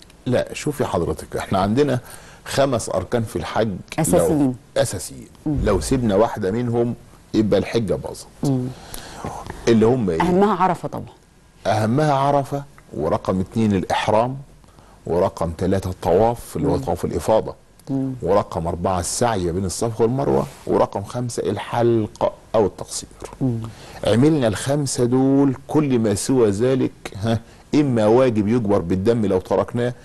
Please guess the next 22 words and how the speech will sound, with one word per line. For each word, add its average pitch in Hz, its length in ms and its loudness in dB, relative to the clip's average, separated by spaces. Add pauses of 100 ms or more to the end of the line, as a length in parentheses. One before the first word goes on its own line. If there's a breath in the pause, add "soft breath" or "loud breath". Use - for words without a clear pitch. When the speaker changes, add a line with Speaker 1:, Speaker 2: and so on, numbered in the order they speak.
Speaker 2:
مم. 160 160 4
Speaker 1:
وإما 139 360 2
سنة 123 360 -2
لا 113 260 4
شيء 107 280 -4
عليها - 440 -8 (100)
لو - 160 2
Speaker 2:
مم. 135 60 2
Speaker 1:
تركناه. - 320 -6 (1600 loud breath)
يبقى 90 340 4
إحنا 95 280 -2 (460 loud breath)
اللي 95 180 4
يجي 131 160 4
يقول 127 180 4
لي: 101 100 2
"والله 98 300 2
ده 147 120 2
أنا 143 100 0
نسيت"، 131 380 -2 (260)
نسيت 90 400 -4
إيه 98 140 2
فيهم؟ 90 460 2